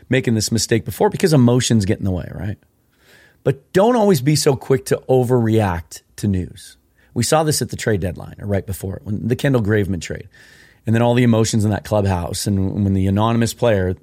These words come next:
Kyle Seager, came out and said,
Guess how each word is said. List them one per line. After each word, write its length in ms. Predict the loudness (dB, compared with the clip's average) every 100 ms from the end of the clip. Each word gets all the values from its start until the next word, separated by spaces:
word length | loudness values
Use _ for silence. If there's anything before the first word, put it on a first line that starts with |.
| -14
Kyle 220 | -6 -4 -2
Seager, 340 | -2 0 -2 -6 -20 -20 _
came 240 | 0 2
out 300 | 2 2 -2 -2
and 180 | -2 0
said, 480 | 0 2 2 -2